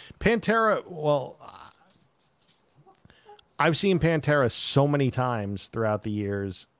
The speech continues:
and every show was exhausting. Like, I didn't get into a mosh pit. Just watching everybody in the mosh pit made me tired. Like, <laughs> they,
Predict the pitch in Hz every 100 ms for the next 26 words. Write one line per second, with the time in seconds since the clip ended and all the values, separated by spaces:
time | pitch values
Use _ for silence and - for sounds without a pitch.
0 | - 120 110 110 113 _ _ - 170 160
1 | 175 165 156 - - 135 120 113 107 101
2 | 95 _ _ _ _ _ _ _ _ _
3 | 135 131 120 120 107 113 110 - 87 76
4 | _ _ _ _ _ _ _ _ _ _
5 | _ _ _ _ 151 123 - - _ 147
6 | 196 214 156 170 135 135 131 117 139 -
7 | - 98 - _ - 135 147 139 135 143
8 | - 131 120 113 107 107 107 104 101 101
9 | - 107 104 117 98 101 - - 98 78
10 | 78 - _ _ _ - 120 110 - -
11 | 165 123 151